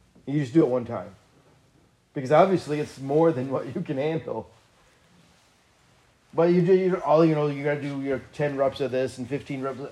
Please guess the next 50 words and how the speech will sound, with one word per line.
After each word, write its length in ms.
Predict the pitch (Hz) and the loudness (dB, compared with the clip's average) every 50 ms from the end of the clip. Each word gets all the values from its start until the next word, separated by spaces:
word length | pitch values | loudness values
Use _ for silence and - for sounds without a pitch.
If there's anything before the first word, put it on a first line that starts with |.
| - - - | -16 -14 -12
I 200 | - 92 123 156 | -8 -4 -4 -2
don't 160 | 156 139 123 | -2 -4 -4
know. 160 | 120 117 117 - - - _ _ - | -4 -6 -8 -10 -14 -20 _ _ 0
I've 200 | - - - 131 | 2 2 2 0
just 180 | 147 127 - | -2 -4 -2
read 180 | 143 143 143 139 | 0 0 0 0
about 280 | 123 131 127 127 127 | 2 2 4 4 2
it 100 | 120 113 | 0 -4
a 40 | 117 | -6
few 220 | 110 - - 131 127 | -8 -8 -8 -6 -6
weeks 240 | 135 131 - - | -6 -6 -6 -8
ago, 220 | 117 113 117 117 113 | -6 -4 -2 -2 0
months 220 | 110 117 117 - | -2 -2 -4 -4
ago, 140 | 113 110 113 | -4 -4 -2
maybe 260 | 113 117 117 110 113 | 0 0 0 0 0
now, 300 | 107 117 123 117 110 110 - - - _ _ _ - 95 | 0 2 2 2 2 -2 -4 -10 -20 _ _ _ -8 0
but 280 | 127 139 131 127 - - - | 2 2 2 2 -2 -8 -6
<laughs> 40 | |
I 120 | - 156 143 | -6 -6 -4
just 200 | 117 139 123 - | -4 -6 -4 -2
heard 180 | 143 143 131 | -2 -2 0
about 240 | 127 120 120 117 113 | 2 2 2 2 2
it. 120 | 120 - - - - - - _ _ _ _ - | 0 -4 -10 -18 -20 -20 -20 _ _ _ _ -2
That 120 | 165 170 | 0 2
you 100 | 170 180 | 2 2
just, 160 | 175 185 160 | 2 0 0
you 80 | 160 175 | 0 2
just 160 | 185 190 151 | 2 2 6
do 80 | 214 220 | 8 8
it 80 | 208 | 10
one 160 | 202 208 220 202 | 10 10 8 8
time, 460 | 151 202 226 220 202 151 110 104 - - _ _ _ _ _ _ _ | 10 10 10 10 8 6 2 -2 -8 -18 _ _ _ _ _ _ _
hundred 340 | - 156 190 208 214 214 185 | 6 8 8 8 8 6 8
twenty-five 440 | 180 196 202 190 170 185 180 175 | 8 8 8 8 8 6 6 6
percent 220 | 160 147 160 175 160 | 6 4 4 4 4
of 60 | 156 | 4
what 100 | 160 160 | 4 2
you 60 | 147 | 2
can 100 | 135 151 | 0 0
handle, 380 | 135 143 139 131 131 135 127 - - - - - - | 0 0 0 2 2 0 0 -2 -6 -20 -20 -8 -2
and 240 | - 139 143 143 143 | 0 2 2 2 0
you 80 | 139 | -2
fight 260 | 127 - 165 151 156 147 | -2 0 0 0 2 2
it 80 | 147 | 2
all 180 | 139 135 131 131 | 4 4 4 2
the 80 | 127 | 0
way 120 | 120 120 117 | -4 -6 -4
down. 280 | 110 131 151 135 - - - - _ _ _ _ _ _ _ | -4 -6 -6 -6 -10 -14 -20 -20 _ _ _ _ _ _ _
But 180 | - 170 165 151 | -2 0 0 2
getting 300 | 196 208 214 190 147 | 2 2 2 0 -2